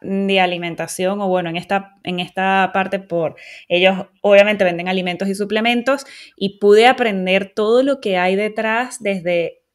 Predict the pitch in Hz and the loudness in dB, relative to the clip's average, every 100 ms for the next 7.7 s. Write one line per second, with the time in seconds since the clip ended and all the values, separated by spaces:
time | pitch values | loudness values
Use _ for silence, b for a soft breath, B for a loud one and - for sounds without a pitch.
0 | _ - 202 196 190 190 185 - 214 220 | _ -4 0 2 0 2 0 0 -4 -2
1 | 233 226 240 247 285 302 - _ 202 196 | 0 2 2 2 0 0 -6 _ -2 -2
2 | - 190 196 202 202 233 233 202 208 220 | 0 0 4 4 2 -2 -2 -2 -2 -2
3 | 247 254 B B B B B - 190 185 | -4 -6 B B B B B 0 4 4
4 | 180 180 170 - 196 202 208 220 240 - | 2 -2 -12 -4 -2 0 2 2 0 -4
5 | 226 220 220 220 208 202 202 214 214 202 | -6 -2 0 0 0 -2 -2 0 2 4
6 | 190 175 - 202 190 - 185 180 180 196 | 2 0 -2 -2 -2 2 2 2 0 -2
7 | 226 226 220 226 226 214 - | -2 -2 -2 0 0 -4 -12